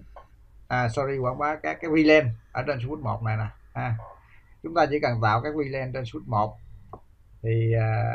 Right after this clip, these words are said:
cái giao thức V T P này á, nó sẽ đẩy xuống, à, đẩy các cái V lan xuống dưới đây. À. Thì đó là tổng quan về, ờ, giới thiệu sơ lược về cái sơ đồ này.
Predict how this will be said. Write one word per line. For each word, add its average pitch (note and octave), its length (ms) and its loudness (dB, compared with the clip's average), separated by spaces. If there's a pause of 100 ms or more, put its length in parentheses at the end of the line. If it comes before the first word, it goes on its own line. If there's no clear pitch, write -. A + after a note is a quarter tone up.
(280)
cái D3+ 100 -4
giao C#3 120 -2
thức D3+ 160 -4
V D#3 60 0
T C#3 240 0
P C3+ 180 -2
này A#2 180 0
á, B2+ 120 -4
nó C3 160 -8
sẽ C#3 120 -8
đẩy G2+ 220 -4
xuống, D3+ 240 -4 (400)
à, B2+ 180 -6 (440)
đẩy - 280 -6
các C2+ 220 -8
cái C2 140 -6 (840)
V - 40 -4 (100)
lan A2+ 240 2
xuống B2+ 240 -6
dưới C3+ 140 -6
đây. A#2 160 -2 (520)
À. G2+ 140 -10 (1500)
Thì A#2+ 80 -4
đó C#3+ 180 2
là C#3+ 160 2
tổng C#3+ 240 0
quan C#3+ 260 2
về, A#2+ 440 -2 (100)
ờ, - 300 -8 (720)
giới D#3+ 240 -2
thiệu A#2 200 0
sơ C3+ 140 -2
lược A#2 260 0
về A2 220 -2
cái B2+ 120 -6
sơ B2 120 -8
đồ A2 180 -2
này. G#2+ 240 -4